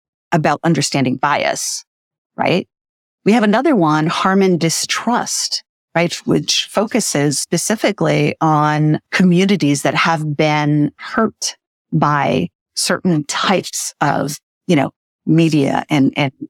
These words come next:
outlets, news outlets. So, you know, again, it comes back to what are the standards of, of the news organization you're looking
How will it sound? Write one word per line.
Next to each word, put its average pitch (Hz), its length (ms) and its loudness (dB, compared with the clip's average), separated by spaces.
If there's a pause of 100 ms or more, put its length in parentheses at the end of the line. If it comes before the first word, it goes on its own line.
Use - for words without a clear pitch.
outlets, - 560 -2
news 170 220 2
outlets. - 420 -4
So, 143 320 -2 (320)
you 175 100 2
know, 160 100 4
again, 165 400 0
it 147 120 -4
comes 170 260 0
back 151 340 -2
to 147 340 0
what 151 300 2
are 175 140 2
the 170 80 0
standards 156 640 0
of, 143 320 -2
of 156 160 0
the - 80 -2
news 147 320 2
organization 139 640 0
you're 143 160 0
looking 139 480 0